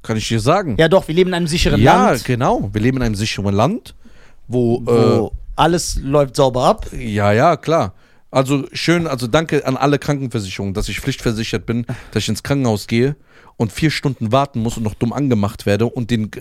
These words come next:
Speaker 1: Arzt grad kriege, der grad vom Studium fertig ist. Dankeschön dafür. Danke, dass du im Wartezimmer sitzt und da eine Frau mit ihrem Kind,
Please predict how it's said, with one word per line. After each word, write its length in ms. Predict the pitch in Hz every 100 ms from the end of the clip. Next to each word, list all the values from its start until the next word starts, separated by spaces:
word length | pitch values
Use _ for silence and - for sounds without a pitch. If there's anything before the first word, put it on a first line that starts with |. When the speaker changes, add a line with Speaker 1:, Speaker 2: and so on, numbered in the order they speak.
| 101
Speaker 1:
Arzt 320 | 120 135 -
grad 240 | - 120
kriege, 220 | - 131 113
der 140 | 107
grad 240 | 104 117 -
vom 120 | 104
Studium 320 | - 123 107
fertig 340 | 107 92 - 110
ist. 260 | 147 - _ _ - - _ _ -
Dankeschön 460 | 127 120 - 107
dafür. 420 | 101 104 - 87 - - - -
Danke, 360 | 143 165 151 123
dass 200 | 123 -
du 140 | 139
im 160 | 127 117
Wartezimmer 520 | 151 143 - 127 117
sitzt 420 | 104 127 - - - -
und 200 | - 123
da 80 | 131
eine 200 | 127 123
Frau 320 | 113 - 156 156
mit 200 | 135 131
ihrem 220 | 120 -
Kind, 420 | - 165 160